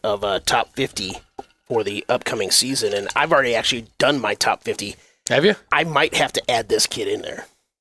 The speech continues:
Speaker 2: Really?
Speaker 1: I mean, he's not gonna be, like, top thirty or anything like that, but I might just throw him in the back end between forty and fifty somewhere.
Speaker 2: Hmm.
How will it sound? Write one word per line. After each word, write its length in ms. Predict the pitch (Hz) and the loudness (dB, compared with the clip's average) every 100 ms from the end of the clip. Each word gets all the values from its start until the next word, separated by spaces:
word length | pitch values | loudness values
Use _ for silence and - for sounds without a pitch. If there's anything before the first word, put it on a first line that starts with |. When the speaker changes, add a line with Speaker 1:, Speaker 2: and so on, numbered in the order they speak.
| _ | _
Speaker 2:
Really? 440 | 110 180 196 - - - _ _ _ _ - | 4 6 6 2 -8 -16 _ _ _ _ 0
Speaker 1:
I 40 | |
mean, 160 | 220 254 | 4 6
he's 140 | 254 | 6
not 100 | 233 | 4
gonna 140 | 180 185 | 4 4
be, 200 | 156 170 | 4 4
like, 360 | 135 113 - - - | 4 2 -4 -6 0
top 260 | 143 - | 0 2
thirty 420 | - 147 151 120 | 2 4 2 0
or 100 | 117 | 0
anything 300 | 110 113 110 110 | 0 -2 -4 -2
like 200 | 104 - | -4 0
that, 220 | 127 110 | 0 0
but 100 | 120 | 0
I 60 | 139 | 2
might 200 | 147 135 | 2 0
just 200 | 123 - | -2 0
throw 180 | 139 120 | 0 0
him 80 | 117 | -2
in 80 | |
the 80 | 113 | -4
back 300 | 104 117 - | 0 2 2
end 200 | 123 120 | -2 -2
between 340 | 107 - 104 101 | -4 -4 -6 0
forty 340 | 117 104 98 | 2 2 -2
and 120 | 98 | -4
fifty 280 | 117 113 95 | -6 -6 -4
somewhere. 420 | - - - 98 | -4 -4 -4 0
Speaker 2:
Hmm. 180 | 147 | 6